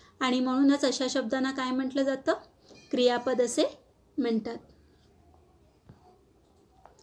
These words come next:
आता इथे तुम्हाला दोन शब्दसमूह दिलेले आहेत. बघा, खाली दोन प्रकारचे शब्दसमूह दिलेले आहेत, ते वाचूया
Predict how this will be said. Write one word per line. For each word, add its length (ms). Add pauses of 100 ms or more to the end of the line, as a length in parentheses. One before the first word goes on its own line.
(1080)
आता 140
इथे 300
तुम्हाला 280
दोन 220
शब्दसमूह 720
दिलेले 420
आहेत. 240 (800)
बघा, 260 (460)
खाली 340
दोन 300
प्रकारचे 540
शब्दसमूह 760
दिलेले 400
आहेत, 280 (720)
ते 120
वाचूया 500